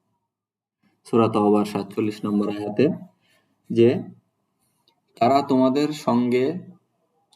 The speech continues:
বের হলে তোমাদের মধ্যে বিশৃঙ্খলা সৃষ্টি ছাড়া অন্য কিছু বৃদ্ধি করত না এবং তোমাদের মধ্যে বিভেদ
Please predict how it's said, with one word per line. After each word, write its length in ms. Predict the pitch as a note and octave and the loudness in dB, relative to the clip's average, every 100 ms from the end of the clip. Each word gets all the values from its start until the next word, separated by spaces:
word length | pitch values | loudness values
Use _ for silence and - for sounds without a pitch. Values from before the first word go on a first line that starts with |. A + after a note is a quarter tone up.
| - | -4
বের 280 | G#2+ A#2 B2 | 2 2 2
হলে 260 | A#2+ A#2 | -2 -2
তোমাদের 380 | A#2 A2+ A2 A#2+ | -2 -2 -2 0
মধ্যে 260 | A2+ G#2+ A2+ | 0 -2 -2
বিশৃঙ্খলা 680 | A#2 A2+ - A#2 B2 A#2 A#2 | -4 -4 -2 0 0 0 -2
সৃষ্টি 440 | A#2 A2+ A2+ A#2 | -2 -6 -2 -2
ছাড়া 500 | A2+ G#2 G#2 A2 - - _ _ _ _ _ _ _ _ | 0 0 2 0 -4 -18 _ _ _ _ _ _ _ _
অন্য 280 | B2+ C#3+ C#3 | 2 2 2
কিছু 280 | B2+ A#2+ B2 | -2 -4 -4
বৃদ্ধি 360 | A2 A2+ B2+ | -2 -2 -2
করত 320 | A#2+ A2+ - | -2 -2 -2
না 340 | A#2 G2+ F#2 - - - | -4 -2 -4 -8 -16 -6
এবং 320 | G#2+ A#2 A#2 | -2 0 0
তোমাদের 400 | A2 G#2 G#2+ G#2+ | 0 -2 -2 -2
মধ্যে 360 | G#2+ G#2 A2 A2+ | -2 -2 -2 0
বিভেদ 340 | G#2+ G#2 A2+ | 0 0 -2